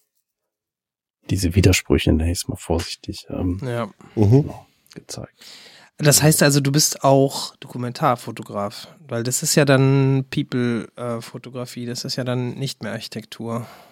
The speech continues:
Speaker 1: Ja, wobei, das ist eine ähnliche Bildsprache. Man muss auch sagen, von meiner Ausbildung und zur Architektur, also die Art und Weise, wie ich freie Projekte fotografiere und auch das ist eigentlich sehr ähnlich mit dem, wie ich auch Architektur fotografiere. Also es ist immer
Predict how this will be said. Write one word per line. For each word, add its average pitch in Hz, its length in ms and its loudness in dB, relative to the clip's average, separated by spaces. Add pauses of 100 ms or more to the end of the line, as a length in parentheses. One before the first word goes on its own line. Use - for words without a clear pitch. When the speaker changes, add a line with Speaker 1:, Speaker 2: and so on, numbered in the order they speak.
(580)
Speaker 1:
Ja, 143 380 4
wobei, 143 320 4
das 139 220 0
ist - 260 -6
eine 143 160 4
ähnliche 151 420 2
Bildsprache. 107 720 0
Man 104 180 2
muss 120 180 2
auch 113 100 2
sagen, 110 400 2
von 110 180 0
meiner 110 240 4
Ausbildung 127 640 2
und 123 140 0
zur - 160 2
Architektur, 117 880 0 (460)
also 107 240 -2
die 113 180 -4
Art 117 220 4
und 123 80 6
Weise, 117 320 4
wie 117 100 -8
ich 135 120 -8
freie 117 280 4
Projekte 120 380 -2
fotografiere 123 720 2
und 110 180 0
auch 104 240 2
das - 300 2
ist - 320 -8
eigentlich 107 320 -2
sehr 113 280 4
ähnlich 107 300 4
mit 104 180 0
dem, 101 280 0
wie 104 80 -10
ich - 100 -10
auch - 140 -6
Architektur 107 440 -2
fotografiere. 95 600 -4
Also 98 160 -8
es 95 80 -10
ist - 80 -10
immer 107 320 4